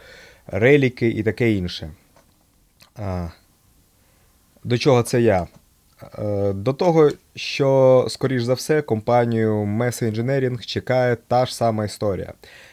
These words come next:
Коли тепер слід чекати на Reissue Mark два, е, що буде коштувати, там, п'ять-шість тисяч доларів,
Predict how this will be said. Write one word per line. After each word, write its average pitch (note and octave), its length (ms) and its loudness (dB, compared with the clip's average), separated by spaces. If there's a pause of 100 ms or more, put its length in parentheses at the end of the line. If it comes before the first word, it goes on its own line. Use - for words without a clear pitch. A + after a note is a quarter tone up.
(100)
Коли A2 880 2 (800)
тепер D3 480 0 (480)
слід - 300 -8
чекати A2+ 500 0
на G2+ 460 -4 (500)
Reissue A2 720 0
Mark G2+ 260 0
два, C3 400 0 (1300)
е, G2 140 -6
що G#2+ 180 -4
буде A2 200 0
коштувати, B2+ 1040 2 (120)
там, F#2 320 -12 (180)
п'ять-шість A2+ 520 2
тисяч G2+ 300 -6
доларів, A#2 520 2